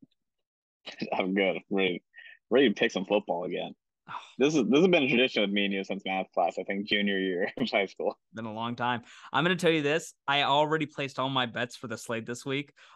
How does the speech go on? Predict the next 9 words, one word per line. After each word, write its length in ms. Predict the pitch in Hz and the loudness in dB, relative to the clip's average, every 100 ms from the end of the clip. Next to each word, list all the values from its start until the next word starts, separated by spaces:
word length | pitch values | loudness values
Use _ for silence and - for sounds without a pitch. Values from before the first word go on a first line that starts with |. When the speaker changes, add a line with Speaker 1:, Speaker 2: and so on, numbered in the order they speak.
| - | -2
Speaker 2:
Uh, 420 | 117 120 117 110 - - | 2 2 2 0 -4 -4
I 120 | 127 | -4
drank 480 | 120 127 143 147 147 - | -4 -2 -2 -2 -6 -4
after 360 | 123 135 147 | -2 -2 -6
the 80 | 131 | -8
podcast 640 | - 127 123 131 120 - | -4 -4 -4 -4 -6 -6
last 280 | 123 117 - | -6 -6 -6
night. 300 | 123 123 123 _ _ _ | -6 -6 -6 _ _ _
Uh, 360 | 113 117 110 | -2 0 -2